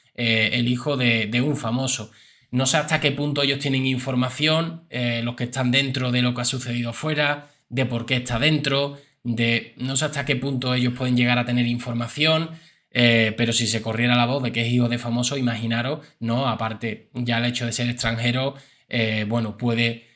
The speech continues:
puede hacer que, que crean que tiene más dinero, ¿no? Por ser un españolito, quizás.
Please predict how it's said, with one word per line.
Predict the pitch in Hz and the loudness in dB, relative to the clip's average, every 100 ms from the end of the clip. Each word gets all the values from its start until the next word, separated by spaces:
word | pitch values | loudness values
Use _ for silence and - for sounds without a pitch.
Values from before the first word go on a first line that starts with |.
| _ - | _ 0
puede | 123 127 131 - | 4 6 6 4
hacer | 127 - 131 131 | 2 2 2 2
que, | 131 120 117 113 - | 2 4 4 0 -2
que | 120 | -2
crean | 131 127 139 135 | 0 2 2 0
que | 123 120 | 0 0
tiene | 117 143 135 127 | 0 0 2 4
más | 120 | 2
dinero, | 117 127 147 113 | 2 2 2 2
¿no? | 120 147 | 0 0
Por | 127 | 0
ser | - 123 123 | 0 0 2
un | 123 123 | 4 2
españolito, | 123 123 117 131 151 110 | 2 -2 0 0 -2 -4
quizás. | 107 120 147 113 - | -6 -2 0 0 -2